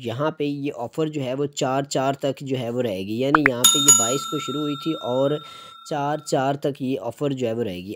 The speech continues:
अब आपने करना क्या है, यहाँ पे आपने आना है। आने के बाद जैसे यहाँ पे ये वाला ऑप्शन आप दोस्तों को मिल रहा है, यहाँ पे ये गिफ्ट अभी तक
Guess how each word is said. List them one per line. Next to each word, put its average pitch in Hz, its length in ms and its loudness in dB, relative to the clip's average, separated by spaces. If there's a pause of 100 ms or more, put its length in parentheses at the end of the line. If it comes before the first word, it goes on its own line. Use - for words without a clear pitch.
अब 147 160 -4
आपने 160 320 0
करना 151 380 2
क्या 113 200 -6
है, 95 120 -12
यहाँ 131 400 -4
पे 175 80 6
आपने 151 260 2
आना 135 160 0
है। 151 140 -2
आने 135 220 0
के 160 100 -2
बाद 151 220 2 (420)
जैसे 151 260 -4
यहाँ 165 240 -2
पे 165 120 -2
ये 131 280 0
वाला 170 240 4
ऑप्शन 131 320 0
आप 143 160 2
दोस्तों 139 320 -2
को 147 120 -2
मिल 131 180 0
रहा 147 100 2
है, 147 60 4
यहाँ 135 200 0
पे 143 120 -4
ये 139 160 0
गिफ्ट 139 260 -4
अभी 131 260 -4
तक 143 200 -2